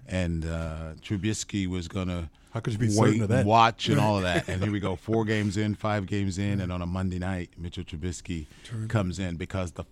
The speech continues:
Speaker 1: fire under a franchise, particularly one like Chicago, is such that, uh, something has to give. The pressure to be relevant makes you turn to that franchise
Speaker 3: Mm.
Speaker 1: guy.
Speaker 2: You know, yeah, I mean, when it comes to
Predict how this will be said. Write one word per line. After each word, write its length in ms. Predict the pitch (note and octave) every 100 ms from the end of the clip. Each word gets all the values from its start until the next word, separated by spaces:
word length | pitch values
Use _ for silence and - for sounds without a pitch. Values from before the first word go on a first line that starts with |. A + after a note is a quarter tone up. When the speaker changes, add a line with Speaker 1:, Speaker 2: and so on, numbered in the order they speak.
| -
Speaker 1:
fire 560 | G2 G2 F2+ E2 D#2+ - -
under 240 | F2+ F2 E2 E2
a 20 | F2+
franchise, 420 | G#2 F#2+ F2+ E2+
particularly 500 | - - A2 F#2+ E2+
one 180 | E2+ E2+
like 160 | E2
Chicago, 580 | - E2 - G2 F2 D#2+
is 80 | D2
such 400 | - F2 E2 - - - - - - -
that, 420 | G2 F2 D#2+ - -
uh, 440 | D#2+ D2 C#2+ C#2 - - -
something 440 | - A#2 G2+ F2+
has 280 | D2+ G2+ -
to 120 | -
give. 520 | D2 G2 E2+ E2+ D2 -
The 80 | F2+
pressure 680 | - G#2+ G2 G2 F2 D#2+ - - - - -
to 100 | A2+
be 200 | F#2+ A2
relevant 500 | F#2 G2 F#2 E2+ F2 - - - -
makes 320 | G2+ - -
you 260 | F#2 E2 - -
turn 440 | - A2+ F#2+ D#2+
to 120 | - E2+
that 200 | D#2+ -
franchise 600 | F2+ C#2+ - B1 - - _ C#3+
Speaker 3:
Mm. 40 |
Speaker 1:
guy. 220 | D#2 - A2+
Speaker 2:
You 40 |
know, 100 | D#3
yeah, 240 | - D3 G#2+ -
I 40 |
mean, 300 | B2 B2 A2+ -
when 140 | B2+
it 100 | B2+
comes 220 | - D#3 -
to 360 | D3 B2 G#2+